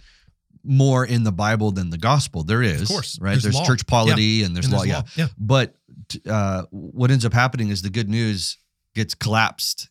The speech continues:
Speaker 1: into that,
Speaker 2: Yeah.
Speaker 1: that this is the good news. And
Speaker 2: There's
Speaker 1: it's
Speaker 2: some
Speaker 1: not.
Speaker 2: clutter thrown on it. There's
Speaker 1: That's
Speaker 2: some
Speaker 1: right.
Speaker 2: con-, yeah, there's some, some obscuring of it. Yeah.
Speaker 1: That's right.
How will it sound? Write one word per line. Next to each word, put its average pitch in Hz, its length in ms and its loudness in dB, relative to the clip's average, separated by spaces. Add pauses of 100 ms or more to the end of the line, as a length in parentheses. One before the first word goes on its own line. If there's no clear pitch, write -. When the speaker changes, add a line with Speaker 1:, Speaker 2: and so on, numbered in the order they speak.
Speaker 1:
into 107 340 -4
that, 82 180 -4
Speaker 2:
Yeah. 69 100 -10
Speaker 1:
that 87 160 -10
this 113 200 -4
is 120 200 -2
the 90 80 -10
good 69 200 -12
news. - 440 -12
And 131 60 0
Speaker 2:
There's 160 100 2
Speaker 1:
it's 98 80 -2
Speaker 2:
some 139 80 0
Speaker 1:
not. 120 160 2
Speaker 2:
clutter 156 340 0
thrown 143 320 -2
on 139 180 -2
it. 135 220 -4
There's 120 240 -4
Speaker 1:
That's - 0 -
Speaker 2:
some - 120 -4
Speaker 1:
right. - 120 -6
Speaker 2:
con-, 120 140 -6 (100)
yeah, 123 240 -2
there's 120 160 -4
some, - 180 -12
some 127 200 -2
obscuring 117 500 -4
of 107 140 -4
it. 107 160 -8 (180)
Yeah. 113 140 -4
Speaker 1:
That's 92 180 -4
right. 87 260 -4